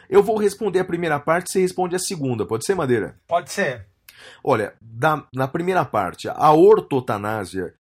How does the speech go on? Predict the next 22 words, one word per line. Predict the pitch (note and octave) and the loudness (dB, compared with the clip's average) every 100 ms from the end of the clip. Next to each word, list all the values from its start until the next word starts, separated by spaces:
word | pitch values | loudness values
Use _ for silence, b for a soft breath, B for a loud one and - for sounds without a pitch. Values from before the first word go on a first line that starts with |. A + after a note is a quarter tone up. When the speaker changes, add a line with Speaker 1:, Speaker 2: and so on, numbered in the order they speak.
| _ - | _ -4
Speaker 1:
ela | D3+ D3+ | 0 0
vem | C#3 C#3 | -2 -6
sendo | A#2+ - D3 D3 C#3 - | -8 -8 -6 -8 -4 2
paulatinamente | E3+ F3+ E3+ D#3 - D#3 B2 A#2 C3 - D3+ C#3+ - | 4 4 0 -4 -8 -6 -6 -6 -8 -8 -10 -10 -2
admitida | D3+ D3+ D#3 E3 C3 - E3+ D#3+ | -2 -2 -6 -8 -10 -10 -8 -6
no | D#3 | -4
Brasil. | C3+ A#2+ F2+ F2 F2+ D2 _ b b b - | -2 -4 -4 -8 -10 -12 _ b b b -6
É | F3 | -6
diferente | F3 G3+ F#3 F#3+ F3+ D3 | 0 2 2 0 -6 -2
da | C#3 C3 | 0 4
eutanásia. | C#3+ D3+ B2+ B2+ G#2+ F#2+ F2+ E2+ F2 E2 G#2 | 4 2 0 -4 -4 -6 -8 -10 -12 -8 -4
Eutanásia | D3+ C#3+ D3 C3+ C#3+ D3+ D#3 E3 C3 _ _ C#3+ | -4 -2 -2 -2 -4 -6 -6 -6 -10 _ _ -4
é | |
matar | D3 D3+ C#3 - D3+ D#3 | -2 0 -2 -2 -2 0
alguém | D3+ B2 A#2+ C#3+ D3+ | 0 0 -2 -6 -4
para | D3+ D3+ | -4 -2
aliviar | D3+ D3+ C3 A#2+ C3 C#3 | -2 -4 -2 0 0 -2
o | |
seu | - C#3 | -4 -6
sofrimento. | C3 D3 C#3 D3+ C3 G2+ F#2 - E2+ _ b b - | -4 -6 -4 -4 -6 -6 -10 -12 -14 _ b b 0
A | F#3+ | 4
ortotanásia | F#3+ A#3 G#3+ E3 C3+ A2+ A#2 B2+ G#2 G2 F2 | 4 4 0 -4 -4 -4 -2 -4 -4 -6 -6